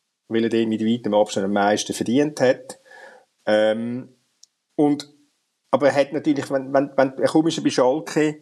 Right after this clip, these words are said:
fällt er zehn Monate aus, weil ihm einer von Augsburg s-, der, der, der rechte oder der linke Fuß kaputt macht, oder? Und das Wadenbein und alles zusammen. Also, da ist er schon mal zehn Monate zurückgerührt, oder?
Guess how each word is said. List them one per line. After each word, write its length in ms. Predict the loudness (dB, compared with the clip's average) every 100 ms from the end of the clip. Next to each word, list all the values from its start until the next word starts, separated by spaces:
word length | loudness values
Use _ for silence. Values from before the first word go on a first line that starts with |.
| -4
fällt 340 | 0 0 0
er 100 | -6
zehn 300 | 0 2 2
Monate 320 | -2 -8 -8
aus, 220 | -8 -2 0
weil 140 | 2
ihm 120 | 2
einer 240 | 0 0 -2
von 140 | 2
Augsburg 640 | 2 0 -6 -8 -8 -6
s-, 380 | -14 -14 -16 -16 -8
der, 240 | -6 -6
der, 180 | -2 0
der 280 | 2 2 2
rechte 280 | 0 -2 -4
oder 120 | -2
der 140 | 0
linke 320 | 0 -2 -6 -8
Fuß 300 | -2 0 0
kaputt 340 | -2 -2 -2
macht, 440 | -4 -4 -8 -18 _
oder? 260 | -2 0 0
Und 140 | -4
das 60 | 0
Wadenbein 560 | 2 2 0 0 0
und 120 | -2 -2
alles 320 | -2 -4 -4
zusammen. 340 | -4 -4 -6 _ -20 -20 _ -2
Also, 160 | 0
da 40 | 0
ist 100 | 0
er 40 |
schon 140 | 0 0
mal 180 | -2
zehn 600 | 0 0 0 0 -2 -4
Monate 380 | -2 0 0 -2
zurückgerührt, 1040 | -4 -4 -4 -6 -6 -4 -6 _ -20 -20 _ _ -6
oder? 340 | 0 2 0